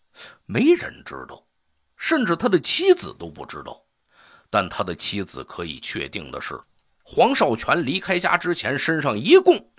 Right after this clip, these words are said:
就两百块钱，多了也没有了。因为那一段时间他们手头特别紧，那二百块钱呐，还是黄少全的老婆给他的呢。但是，咱刚才说了，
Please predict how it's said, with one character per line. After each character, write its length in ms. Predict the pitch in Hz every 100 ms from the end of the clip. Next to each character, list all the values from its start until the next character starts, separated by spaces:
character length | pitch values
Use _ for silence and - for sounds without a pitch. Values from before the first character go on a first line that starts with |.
| -
就 140 | 92
两 220 | 78 107
百 140 | 123 76
块 140 | 107
钱， 320 | 95 131 - _
多 160 | 170 220
了 60 |
也 100 | 117
没 140 | 98 190
有 180 | - 92
了。 220 | 165 - _ _ _ - _
因 180 | 185
为 100 | 226
那 160 | 190 208
一 80 | 190
段 220 | 202 143
时 140 | 147
间 160 | 175 196
他 80 | 185
们 100 | 165
手 160 | 92
头 180 | 98 170
特 240 | 214 330 -
别 200 | 120 143
紧， 340 | 92 82 - _
那 140 | - 123
二 200 | 135 117
百 140 | 80
块 100 | 98
钱 240 | 98 82 135
呐， 200 | 113 - - _ _ _ _
还 260 | - 107 151
是 180 | 123 110
黄 300 | - 123 175
少 220 | 147 101
全 200 | - 120
的 80 | 151
老 320 | 92 67 73
婆 220 | 139 233
给 240 | - 82 92
他 100 | 143
的 120 | 135
呢。 220 | 120 - _ _ _ _ _
但 240 | _ 73 67
是， 200 | - 71 - _ _ _ _ _ _ _
咱 260 | - 87 95
刚 220 | 95 98
才 180 | - 85
说 220 | - 87
了， 340 | 76 58 -